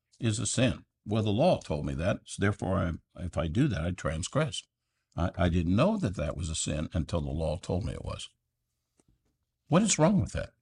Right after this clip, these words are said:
I, I believe that's just the basic instruction. Okay, here's the final. "The Messiah, in keeping perfectly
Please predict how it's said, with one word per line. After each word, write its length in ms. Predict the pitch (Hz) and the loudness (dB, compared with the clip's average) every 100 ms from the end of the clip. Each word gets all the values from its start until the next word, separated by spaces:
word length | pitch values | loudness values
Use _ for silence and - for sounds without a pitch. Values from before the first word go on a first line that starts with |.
| _ _ - | _ _ -8
I, 240 | 85 85 | -6 -2
I 20 | |
believe 260 | 98 113 113 | 0 2 2
that's 180 | 98 - | 2 0
just 220 | 90 - | -2 -2
the 100 | 85 | -2
basic 420 | 73 98 - - | 2 2 2 -2
instruction. 560 | 73 - 107 - - - _ _ _ _ _ _ _ _ _ _ _ _ _ | -4 -2 0 0 -6 -14 _ _ _ _ _ _ _ _ _ _ _ _ _
Okay, 300 | 127 - 73 | 4 4 2
here's 380 | 69 64 147 143 | 0 4 6 6
the 120 | - | 2
final. 400 | 98 - - 60 - _ _ _ - | -2 -2 -4 -10 -16 _ _ _ -2
"The 120 | 107 | 2
Messiah, 540 | 101 - 160 180 170 | 4 6 8 8 6
in 200 | - 92 | 4 2
keeping 460 | - - 147 123 95 | 2 4 4 4 0
perfectly 640 | - - - - 95 80 | 2 2 2 -2 -2 -2